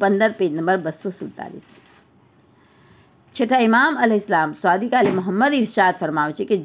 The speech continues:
જે શખ્સ પોતાની જબાનથી કહે કે હું શિયા છું, એના કહેવું આસાન પણ છે. છઠ્ઠા ઇમામ કહે છે, જે પોતાની જબાનથી કે હું શિયા છું, પરંતુ મેદાને અમલમાં અમારી મુખાલિફત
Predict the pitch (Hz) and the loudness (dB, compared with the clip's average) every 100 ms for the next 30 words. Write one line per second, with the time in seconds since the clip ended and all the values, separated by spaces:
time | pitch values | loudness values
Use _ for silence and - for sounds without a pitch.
0 | 175 277 294 294 - - 208 196 202 185 | -2 -2 0 -2 -4 -2 0 2 0 -4
1 | - 190 170 185 269 302 285 254 - 208 | -4 -4 0 2 2 0 -2 -2 -2 -2
2 | 160 151 - - _ _ _ - 330 320 | -4 -10 -18 -20 _ _ _ -6 -4 -4
3 | - 277 262 233 - - - _ _ _ | -2 0 2 0 -6 -14 -16 _ _ _
4 | _ _ _ - _ - 214 233 208 208 | _ _ _ -20 _ -6 -4 -2 0 0
5 | 190 147 175 160 131 139 - - - 175 | 0 0 -4 -6 -6 -12 -16 -20 -12 -4
6 | 175 175 185 180 185 294 302 254 226 196 | -2 0 -2 -2 -4 0 0 -2 -2 0
7 | 202 185 175 208 262 330 359 - 339 269 | 0 0 0 0 -2 -2 -2 0 2 2
8 | - 180 - _ _ - - _ _ - | 0 -10 -12 _ _ -20 -20 _ _ 2
9 | 208 262 285 233 190 156 - 151 _ _ | 4 4 2 0 -4 -6 -12 -20 _ _
10 | _ _ _ _ - 190 202 196 185 208 | _ _ _ _ -8 -2 0 2 2 2
11 | 233 269 - - 202 202 277 269 214 208 | 2 0 -4 -4 0 2 2 2 2 2
12 | 202 190 180 165 170 220 180 165 190 156 | 0 -4 -2 -2 -2 -2 -4 -8 -4 -2
13 | 151 147 - 202 | -2 -4 -2 -4